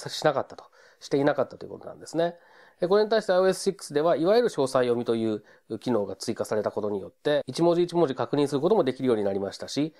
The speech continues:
えー、また、あー、漢字による、うー、入力、入力の際の漢字変換も正しくできるようになりました。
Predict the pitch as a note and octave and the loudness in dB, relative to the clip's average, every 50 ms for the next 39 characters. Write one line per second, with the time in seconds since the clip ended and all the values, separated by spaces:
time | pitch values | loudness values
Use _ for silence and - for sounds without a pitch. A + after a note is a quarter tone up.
0 | _ - - D#3+ E3 E3+ D#3+ - F3+ F3 D3+ D3 D3 C#3+ C#3+ C#3 C#3 C#3 C3+ C3 | _ -2 0 2 4 4 4 4 4 4 4 4 4 4 4 4 4 4 2 0
1 | C3 - - - F#3 F#3+ G3 F3+ E3+ F3+ F#3 F#3+ E3+ A#2 G#2 D#3 E3+ F3 E3+ E3+ | -2 -4 0 2 2 2 2 0 -2 -2 -2 -2 -2 -2 0 2 2 4 4 4
2 | G3 G3+ - - B2+ C3 B2+ A#2+ A#2 A2+ A#2 A#2+ A2+ A2 G#2 - A2+ G#2+ - - | 4 2 2 2 2 2 4 4 4 4 2 4 2 2 0 -2 -8 -12 -10 -2
3 | B2+ B2+ C#3 C#3+ C3+ D3+ C#3+ - D#3 C#3+ A#2+ - - C#3 C#3+ D3 D#3+ D3+ F3 E3+ | 0 2 2 2 2 0 2 2 2 2 2 2 0 0 2 2 0 2 2 0
4 | E3 E3+ - D3 C3+ C#3+ D#3+ F3 F3+ E3 - - - C3+ B2 C3 C3 - B2 A2 | 2 2 2 2 2 4 4 2 2 2 -2 -2 -2 0 2 2 0 0 -2 -2
5 | A2 G#2 A#2+ A2+ A2 G2+ G#2 B2+ E3+ F#3 D3 G#2+ G#2+ G#2 G2 F#2+ G2 F#2+ G2 - | -2 -2 -4 -2 0 0 2 2 2 2 0 -2 -4 -6 -4 -6 -6 -6 -8 -8
6 | - - G#2+ G2 | -8 -12 -14 -16